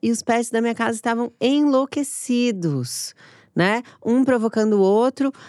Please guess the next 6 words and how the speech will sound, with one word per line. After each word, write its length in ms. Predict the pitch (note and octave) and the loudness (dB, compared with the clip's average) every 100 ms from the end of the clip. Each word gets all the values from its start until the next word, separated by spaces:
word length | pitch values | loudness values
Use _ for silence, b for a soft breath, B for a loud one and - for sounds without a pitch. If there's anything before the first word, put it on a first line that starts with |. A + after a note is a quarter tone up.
| - | -4
a 100 | G#3 | -2
coisa 380 | A3+ A3 A3 | 0 2 0
toda 300 | G#3+ A#3+ A#3+ | 0 0 2
acontece 440 | B3+ B3 A3 G#3+ G3 | 0 -2 0 0 0
na 120 | G3+ | 0
madrugada, 760 | G3+ F#3+ F#3 F#3 F#3+ G#3 A#3+ | 0 -2 0 0 0 -2 -2